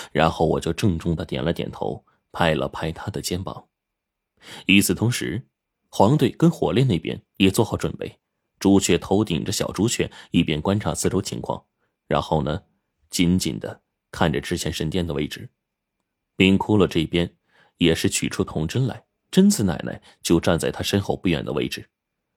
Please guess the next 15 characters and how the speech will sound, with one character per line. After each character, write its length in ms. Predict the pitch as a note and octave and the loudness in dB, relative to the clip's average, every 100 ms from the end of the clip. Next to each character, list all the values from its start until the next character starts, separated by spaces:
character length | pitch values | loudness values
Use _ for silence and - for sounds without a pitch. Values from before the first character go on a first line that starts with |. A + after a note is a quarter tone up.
| _ - - | _ -20 -2
就 160 | A3 G3+ | 2 4
在 120 | G3 | 4
这 200 | A3+ C#3 | 4 4
个 100 | E2+ | 2
时 180 | - C2 | -4 -4
候， 380 | - - - _ _ _ | -4 -4 -6 _ _ _
黄 280 | - D#3 G2+ | -6 -2 0
队 160 | F2 C#2 | 2 0
开 240 | - G2 | 0 -2
始 180 | A2 - | 0 -2
了 120 | G#1 | -4
倒 180 | - D2 | -4 -6
数 340 | - - - - _ _ _ _ _ _ _ _ _ | -6 -10 -12 -18 _ _ _ _ _ _ _ _ _
，“三、 440 | - - D2+ - _ _ _ _ _ _ _ - | -4 0 -2 -4 _ _ _ _ _ _ _ -6
二、 480 | - B1 B1 - | 0 2 0 -6